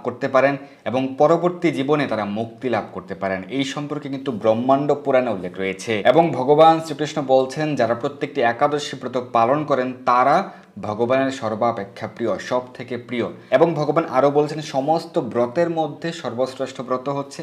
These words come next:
একাদশী ব্রত। এই সম্পর্কে কিন্তু আমরা জানবো এই ব্রতের মাহাত্ম্য কথা থেকে। সফলা একাদশী ব্রতের মাহাত্ম্য কথা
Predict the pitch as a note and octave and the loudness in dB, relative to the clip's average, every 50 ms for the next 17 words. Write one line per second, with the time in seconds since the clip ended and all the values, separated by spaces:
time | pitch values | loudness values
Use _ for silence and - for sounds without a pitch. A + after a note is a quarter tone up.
0 | - G#2+ A2 G2+ - G#2+ G2 F2+ F#2+ - - F#2+ F2+ F#2 F#2 - - - - - | -8 -6 -6 -4 -2 -4 -4 -4 -6 -8 -10 -10 -8 -8 -6 -4 -4 -4 -4 -6
1 | - - - - _ _ _ A2 C#3+ D3+ D3+ - D3+ D3+ D3 D3 D3+ D3 D3 D3 | -12 -20 -20 -20 _ _ _ -2 -2 0 0 -2 -4 -4 -4 -6 -6 -6 -6 -8
2 | C#3+ C#3+ C#3+ C#3 C#3 C#3 B2+ B2 A#2+ A#2 A#2 A#2+ D#3 F#3 F#3 - - - - - | -4 0 0 0 0 0 0 2 0 0 0 0 -2 -4 -4 -6 -14 -20 -12 -4
3 | A2+ A#2 A#2 A#2 A#2 A2+ A#2 A2+ A2 G#2 G2 F2 G2 G#2+ G2+ - A#2+ A#2+ A#2+ A#2+ | -2 -2 0 0 0 0 -2 -2 -4 -4 -6 -6 -6 -8 -8 -6 -6 -4 -4 -6
4 | A#2+ A#2+ C3 A#2+ - D#3+ G3 F#3+ - - D#3+ D3+ D3+ F3 F3 F#3 E3+ C#3+ C#3 C3 | -6 -8 -10 -6 -4 -4 -4 -4 -2 0 0 0 2 2 4 4 4 2 2 2
5 | - C3+ B2 B2 - B2+ G#2+ A#2 A2 C3 B2 A#2+ A2+ G#2 F#2+ G#2 A2 A2 - - | 2 2 2 2 -2 -4 -4 -2 -2 -2 -2 -2 -2 -4 -4 -4 -6 -4 -2 0
6 | C3 B2+ B2+ B2+ - D#3+ F3+ | 2 2 0 0 -2 -6 -8